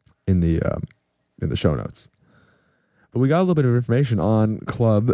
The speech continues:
Nintendo. And Club Nintendo, for those of you who don't know, is a service that is offered, I, I assume, is a service that's offered currently in Europe and Japan,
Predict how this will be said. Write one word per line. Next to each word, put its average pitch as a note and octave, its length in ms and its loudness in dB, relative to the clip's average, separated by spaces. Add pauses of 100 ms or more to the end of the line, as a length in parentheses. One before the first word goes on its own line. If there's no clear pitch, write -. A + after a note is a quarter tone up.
(120)
Nintendo. B2+ 640 0 (160)
And G#2+ 100 -2
Club D3 240 0
Nintendo, F#2+ 460 2
for - 100 -2
those G2+ 140 4
of F#2+ 40 -4
you G2+ 60 2
who G2 60 4
don't G#2 180 2
know, F#2+ 100 4
is F2+ 100 4
a F2 40 0
service G2 540 2
that F#2 200 2
is F#2 80 4
offered, F#2 560 2
I, F#2 60 0
I E2+ 220 2
assume, E3 320 0 (920)
is G#2 160 2
a G#2 60 2
service B2 240 2
that's G#2+ 140 0
offered G2+ 320 0
currently G#2+ 360 2
in G2 160 2
Europe A2 360 2
and F#2+ 180 -2
Japan, F#2 480 -2